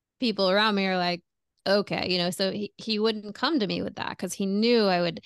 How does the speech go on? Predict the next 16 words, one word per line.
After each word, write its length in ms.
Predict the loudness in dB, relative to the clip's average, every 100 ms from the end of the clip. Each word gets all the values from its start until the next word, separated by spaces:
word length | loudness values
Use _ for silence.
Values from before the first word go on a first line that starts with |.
| -20 -8
and 80 | -2
I 80 | 0
was 160 | 0 0
doing 360 | 0 2 2
it 180 | 0 -4
really 260 | -4 -4 -4
to 120 | -10
protect 680 | -6 -6 -4 -8 -8 -10 -6
me, 420 | -2 0 0 -4
because 600 | -6 -6 -6 -6 -10 -20 _ _ _
in 140 | -10 -6
my 80 |
mind, 280 | 0 0 0
I'm 60 | -2
like, 160 | -6 -8
"Okay, 280 | -8 -8